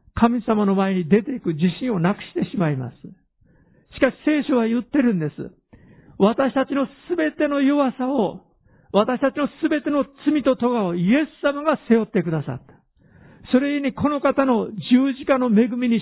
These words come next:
信頼する者は、大手を振って、神の子供として、正しいものと認められて神様の前に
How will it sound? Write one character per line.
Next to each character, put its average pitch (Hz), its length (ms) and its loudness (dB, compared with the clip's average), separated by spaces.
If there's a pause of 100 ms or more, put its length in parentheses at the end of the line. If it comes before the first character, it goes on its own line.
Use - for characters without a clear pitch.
信 262 180 -2
頼 247 260 2
す 233 60 -4
る 220 100 2
者 190 260 0
は、 160 320 0 (880)
大 294 400 2
手 285 140 0
を 269 140 2
振 220 120 -4
っ - 20 -12
て、 - 440 -2 (1000)
神 294 280 0
の 262 120 0
子 233 140 -2
供 180 200 -2
と 160 100 -4
し - 140 -14
て、 - 260 -18 (360)
正 269 380 -2
し 302 80 -4
い 294 40 -2
も 269 120 -2
の 269 60 -4
と 277 80 -2
認 277 260 -2
め 277 120 -2
ら 262 120 0
れ 240 80 -4
て 175 180 -4
神 247 300 -2
様 233 240 0
の 214 60 0
前 202 200 0
に 156 100 -2